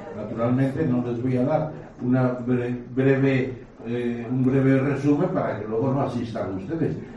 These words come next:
Quiero que asistan todos los que están aquí, los estudiantes de español,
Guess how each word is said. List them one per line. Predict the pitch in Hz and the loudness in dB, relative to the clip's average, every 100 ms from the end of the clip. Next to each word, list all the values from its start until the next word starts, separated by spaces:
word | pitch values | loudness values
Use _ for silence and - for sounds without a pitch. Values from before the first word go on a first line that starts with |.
| - | -4
Quiero | 127 147 151 | 2 4 4
que | 139 | 4
asistan | 127 143 131 - - 127 | 2 2 2 2 2 2
todos | 131 131 123 | 2 2 2
los | 113 | 0
que | - | -4
están | - - - | -4 -4 -4
aquí, | - - - - - - - | -6 -12 -14 -16 -18 -14 -6
los | 110 - | -2 0
estudiantes | - 98 120 123 123 113 | 0 4 6 6 4 0
de | 110 | -2
español, | - - - 147 185 185 | -4 -2 2 6 6 4